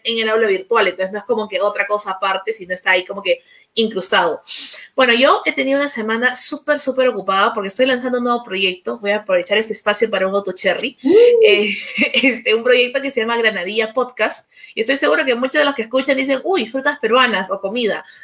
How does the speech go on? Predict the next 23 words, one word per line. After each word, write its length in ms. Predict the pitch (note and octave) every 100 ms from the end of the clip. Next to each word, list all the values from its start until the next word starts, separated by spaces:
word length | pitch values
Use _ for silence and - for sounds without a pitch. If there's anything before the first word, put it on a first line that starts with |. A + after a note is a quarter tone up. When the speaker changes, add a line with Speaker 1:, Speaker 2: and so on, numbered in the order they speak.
| -
Speaker 1:
Pero 200 | F#3+ G3
no, 100 | G3+
no 140 | G3+
tiene 160 | A3+ A3
nada 160 | G#3+
que 100 | G3
ver 140 | F#3 F#3
con 120 | F#3
eso. 340 | F#3+ - A3 _
Pero 220 | D#4+ D#4+
mañana 380 | D#4 C#4+ B3+ B3+ -
a 80 | G3
la 160 | G3
una 100 | A3+
de 60 | B3
la 120 | G3
tarde, 360 | G#3+ F#3+ G3 G#3
mientras 260 | F#3 F#3+
que 80 | -
en 80 | F3+
Perú 200 | F#3+ A3
están 220 | A3+ A#3+
almorzando, 680 | A#3+ G3+ G3 C4+ G#3+ G#3+